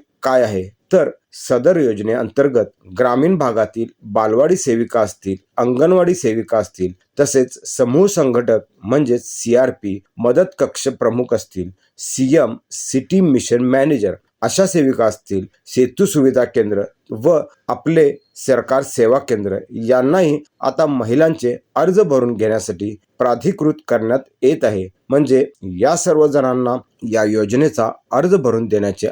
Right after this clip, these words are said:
अधिकार देण्यात आलेले आहेत. सातवा बदल हा पूर्वी शासनाची योजना घेत असलेल्या महिलांकरता अत्यंत महत्त्वपूर्ण आहे. व्यवस्थित लक्ष देऊन पहा की केंद्र आणि राज्य शासनाच्या विविध योजना आहेत,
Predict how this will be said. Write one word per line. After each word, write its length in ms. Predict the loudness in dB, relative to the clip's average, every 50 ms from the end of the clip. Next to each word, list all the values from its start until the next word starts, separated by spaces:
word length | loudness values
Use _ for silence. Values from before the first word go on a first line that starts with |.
| -6 -4
अधिकार 460 | -6 -4 -2 -2 -2 0 0 -2 -2 -4 -8 _ _ -10
देण्यात 440 | -2 0 2 2 2 2 -2 -2 -6 -8
आलेले 360 | -8 -4 -2 -2 0 0 0 0 0
आहेत. 240 | 0 -2 -2 -2 -4 -8 _ _ _ -14
सातवा 500 | -8 -4 -4 -4 -4 -4 -2 0 0 0
बदल 380 | 2 0 0 0 -2 -2 -4 -6 -12 _ _
हा 240 | -4 -2 -2 -2 -4 -4 -8 _ _ _ -4
पूर्वी 400 | -2 0 0 2 2 2 2 0
शासनाची 680 | 0 0 -2 -2 -2 -2 -2 0 0 0 -2 -2 -4 0 2
योजना 360 | 2 2 0 0 -2 -4 -4
घेत 420 | -6 -8 -6 -2 0 0 2 2 0
असलेल्या 420 | -2 -2 -2 -2 0 0 -2 -2 -4 -10 _ _ _ -4
महिलांकरता 800 | -2 0 2 2 2 2 2 0 0 -2 -2 -2 -2 -2 -4 -4 -4 _ -10
अत्यंत 420 | -10 -4 0 0 0 0 0 -2
महत्त्वपूर्ण 800 | -2 -2 -4 -6 -4 -4 -4 -2 0 0 0 0 0 0 0 0
आहे. 220 | -2 -2 -4 -8 -10 -14 _ _ _ -4
व्यवस्थित 480 | 2 4 4 4 4 2 0 -2 -6 -6 -6 -8
लक्ष 340 | -4 -2 -2 -2 0 0 0
देऊन 280 | 2 2 2 2 0
पहा 320 | -2 -6 -8 -8 -8 -10 -12 -14 _ _ _ -4
की 200 | 0 0 2 0 0 -4 _ _ _ 0
केंद्र 380 | 2 4 4 4 2 2 2 0 -2 -4 _ -2
आणि 220 | 0 2 2 0
राज्य 440 | 0 0 0 0 0 0 0 -2 -4
शासनाच्या 640 | -2 -2 -2 -4 -4 -4 -6 -6 -4 -2 -2 -2 -2 -4 _ -20 -20 -18 -14 -6 -2
विविध 300 | 0 2 2 2 4 4
योजना 420 | 4 4 4 2 2 2 0 2
आहेत, 180 | 0 0 -2